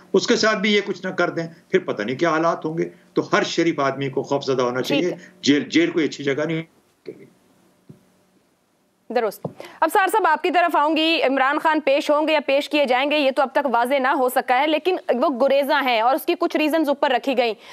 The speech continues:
Speaker 2: मगर बेनज़ीर भुट्टो जेल में जाती रही, सामने से गई, नुसरत भुट्टो गई, नवाज शरीफ गए, शहबाज शरीफ गए, अभी पिछले दौर में तो सारे सियासतदान मेरा ख्याल अच्छा खासा चक्कर लगा कर आए हैं जेल का। वो, उनको गुरे-, वो, उनको, वो कभी गुरेजा नहीं हुए, वो खौफजदा नहीं हुए कि उनके साथ कुछ होगा।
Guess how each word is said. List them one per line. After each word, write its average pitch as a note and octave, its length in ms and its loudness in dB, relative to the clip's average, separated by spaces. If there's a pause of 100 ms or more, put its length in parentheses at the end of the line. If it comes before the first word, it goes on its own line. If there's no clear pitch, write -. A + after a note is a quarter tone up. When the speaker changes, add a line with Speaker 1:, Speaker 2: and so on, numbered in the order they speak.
(140)
Speaker 2:
मगर C4 180 2
बेनज़ीर C#4+ 380 0
भुट्टो D4+ 320 0
जेल E4+ 240 2
में F4+ 120 0
जाती B3+ 320 0
रही, E4+ 300 2
सामने B3+ 440 0
से D#4+ 120 -2
गई, C#4 280 0
नुसरत B3+ 480 0
भुट्टो C#4 320 0
गई, C#4 300 0
नवाज C4+ 580 -2
शरीफ C#4+ 300 -2
गए, C4+ 240 2
शहबाज C4 440 0
शरीफ D4 240 -2
गए, D4+ 100 2
अभी F#4+ 120 0
पिछले E4+ 300 0
दौर F4+ 200 2
में A4+ 120 0
तो - 40 0
सारे E4 280 0
सियासतदान C4 520 0
मेरा B3+ 160 0
ख्याल D#4 140 0
अच्छा C#4 180 0
खासा C#4+ 220 0
चक्कर B3 280 0
लगा G#3+ 220 0
कर G3+ 140 0
आए F#3 100 -2
हैं F#3 180 -8
जेल F3 180 -2
का। E3 160 -4 (440)
वो, F4+ 60 4
उनको D4+ 400 0
गुरे-, D#4+ 260 0
वो, F4 80 0
उनको, F#4 240 0
वो E4+ 180 0
कभी F#4+ 200 0
गुरेजा E4+ 400 2
नहीं F#4 140 0
हुए, E4+ 280 2
वो D4+ 140 0
खौफजदा D4 540 0
नहीं F4+ 160 2
हुए E4+ 180 2
कि E4 100 -2
उनके D#4+ 220 0
साथ D#4+ 180 2
कुछ D#4+ 240 -4
होगा। D4 300 2